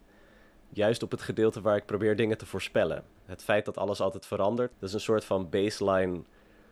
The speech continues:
gegeven waar ik eigenlijk nooit mee bezig ben, omdat de, de relevantie van de problemen s-, pas komt op het moment dat ik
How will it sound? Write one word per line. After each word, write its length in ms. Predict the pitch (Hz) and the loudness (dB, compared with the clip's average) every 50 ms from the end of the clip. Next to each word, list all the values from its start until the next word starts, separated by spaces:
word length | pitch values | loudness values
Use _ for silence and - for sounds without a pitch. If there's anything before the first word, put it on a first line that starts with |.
| - - | -20 -14
gegeven 720 | - - 101 - 110 101 107 120 123 - 120 117 127 127 - - - _ _ | -10 -8 -4 0 2 2 4 2 2 2 0 0 0 -2 -4 -12 -20 _ _
waar 180 | - 90 104 | 0 2 2
ik 80 | 101 98 | 2 2
eigenlijk 280 | - 101 104 - - 107 | 2 0 -2 0 0 0
nooit 100 | 104 104 - 98 82 | 0 0 -2 -2 0
mee 100 | 101 104 | 0 0
bezig 180 | 113 113 113 | 0 0 0
ben, 180 | 104 113 110 110 | -2 -2 0 0
omdat 300 | - 101 101 104 98 - | -2 -2 -2 -4 -4 -4
de, 180 | 98 95 92 - - | -4 -6 -6 -6 -8
de 120 | - 101 95 | -6 -4 -2
relevantie 720 | 95 95 92 92 - - 101 107 127 127 - - 113 107 | 0 0 0 0 0 2 2 2 2 0 -4 -6 -6 -6
van 140 | - 104 104 | -4 -4 -4
de 60 | 101 | -4
problemen 460 | 95 - 107 90 95 98 98 98 98 95 | -4 -6 -6 -4 -2 0 0 -2 -2 -6
s-, 100 | - - - | -10 -12 -8
pas 200 | - 98 92 - | -6 -6 -6 -4
komt 260 | - 117 113 120 117 | -2 0 0 0 -2
op 60 | - - | -6 -10
het 100 | - - | -8 -6
moment 240 | 107 101 104 104 - | -4 -4 -4 -4 -6
dat 100 | - - | -8 -10
ik 180 | 98 - - | -10 -10 -14